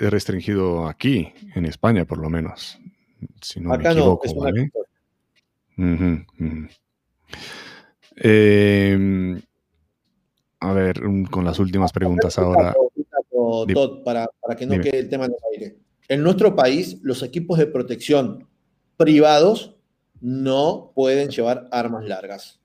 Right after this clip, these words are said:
Speaker 2: ¿sí? Solamente queda limitado a la protección gubernamental, eh,
Speaker 1: Claro.
Speaker 2: y fuerzas policiales. Eso hay que aclararlo porque son los únicos que tienen la potestad para poder llevar armas de ese tipo y de ese calibre, ¿no?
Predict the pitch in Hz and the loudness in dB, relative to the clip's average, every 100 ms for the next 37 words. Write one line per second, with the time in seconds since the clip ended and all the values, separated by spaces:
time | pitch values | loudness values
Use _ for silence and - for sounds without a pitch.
0 | _ _ _ - 127 165 - _ _ _ | _ _ _ -6 -6 -6 -14 _ _ _
1 | _ _ - - 147 143 135 156 165 170 | _ _ -20 0 4 4 2 0 0 -2
2 | 147 139 135 127 127 147 160 180 180 127 | 2 2 2 -2 0 4 4 4 0 -4
3 | 117 113 110 - 113 117 104 127 131 127 | -4 -6 -10 -10 -10 -10 -10 -8 -8 -8
4 | 120 113 110 107 107 107 107 107 131 160 | -4 -2 -2 -4 -6 -8 -8 -4 2 4
5 | 196 - _ _ _ _ 123 117 90 101 | 2 -4 _ _ _ _ 0 2 2 0
6 | 120 113 113 _ _ - 123 120 - 113 | -2 -6 -8 _ _ -6 -4 -4 -2 -2
7 | 117 110 101 101 - _ _ _ _ 123 | 0 -2 -2 -6 -14 _ _ _ _ -2
8 | 131 120 113 120 123 117 120 120 143 160 | 2 2 2 2 2 -2 0 2 4 4
9 | 160 120 - 113 117 113 117 120 113 101 | 2 -6 -8 -8 -6 -4 -4 -2 -4 -4
10 | 120 120 117 117 117 107 107 107 - 117 | -4 -2 -2 -6 -12 -10 -8 -8 -10 -4
11 | 131 131 131 117 - 110 110 107 - 113 | 0 2 2 0 0 -2 -2 -6 -4 -2
12 | 113 117 - 117 113 110 107 - 113 110 | 0 -2 -6 -8 -8 -12 -16 -16 -12 0
13 | 120 107 104 113 104 104 95 98 139 | 0 0 -4 -8 -8 -6 -6 -6 -12